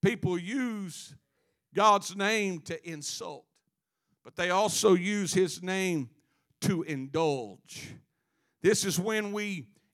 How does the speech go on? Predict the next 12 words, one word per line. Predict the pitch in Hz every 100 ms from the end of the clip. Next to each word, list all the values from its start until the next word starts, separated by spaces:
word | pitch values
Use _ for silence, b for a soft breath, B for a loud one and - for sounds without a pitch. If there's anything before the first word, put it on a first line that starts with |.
| -
excuse | 175 - - - 240 294 302 269
our | - 233 226 214
actions | 214 214 - - 160 160 127
by | - 170
blaming | 156 165 202 208 185 175
God | 170 202 196 180
for | 151 160
them | 151 165 165
instead | 156 - 175
of | 143
taking | - 190 - 170
personal, | - 190 185 - 185 147